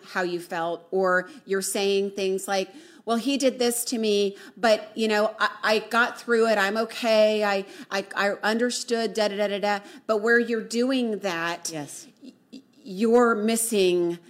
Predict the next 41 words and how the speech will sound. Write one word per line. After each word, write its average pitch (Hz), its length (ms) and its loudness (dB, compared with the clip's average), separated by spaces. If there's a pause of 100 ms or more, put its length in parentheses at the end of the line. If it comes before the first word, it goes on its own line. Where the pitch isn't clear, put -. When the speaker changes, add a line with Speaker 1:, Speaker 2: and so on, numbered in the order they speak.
Speaker 2:
You're 233 140 2
Speaker 1:
you're, 220 80 6
Speaker 2:
avoiding. 254 380 4
Speaker 1:
you're 226 160 4
avoiding. 220 460 2
Yeah, 208 80 0
you're 208 180 0
missing, 208 640 -2
you're 190 200 -4
diverting, 196 720 0
and 180 120 -4
you 196 80 2
Speaker 2:
Yes. 202 120 -4 (120)
Speaker 1:
have 208 460 0
to 220 120 -6
stay 180 640 -4
in 208 180 0
it. 185 160 -2
You, 185 200 -2
that's 190 260 -4
where 202 160 -2
I 175 100 0
stop 202 420 -4
people 180 260 -4
and 185 60 -4
I 180 40 -4
go, 185 120 -4 (120)
"No, 254 120 4
no, 254 180 8
no, 202 420 0 (320)
Speaker 2:
Yeah. 165 120 -4
Speaker 1:
we're 208 60 0
not 208 220 2
going 190 300 0
back. 180 500 -2
You 180 120 -2
Speaker 2:
Yeah. 165 140 -2
Speaker 1:
know, 170 140 -2
we're 175 140 -4
not 180 160 0
gonna, 175 280 -2